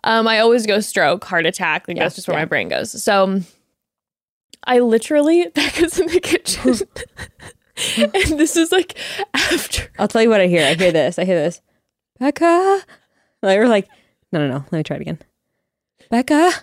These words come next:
Speaker 2: <laughs> You do it. You say it the way you think you said it.
Speaker 1: <laughs> I know I reached out <laughs> like a child for a parent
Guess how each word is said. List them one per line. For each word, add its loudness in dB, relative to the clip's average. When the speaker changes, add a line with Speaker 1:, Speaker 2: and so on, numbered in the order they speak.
Speaker 2:
<laughs> -4
You 2
do 4
it. 2
You 2
say 0
it -4
the 2
way 4
you 0
think 0
you 0
said -2
it. -6
Speaker 1:
<laughs> -6
I 2
know 2
I 4
reached 0
out 0
<laughs> -6
like 2
a 2
child 0
for -4
a 0
parent -2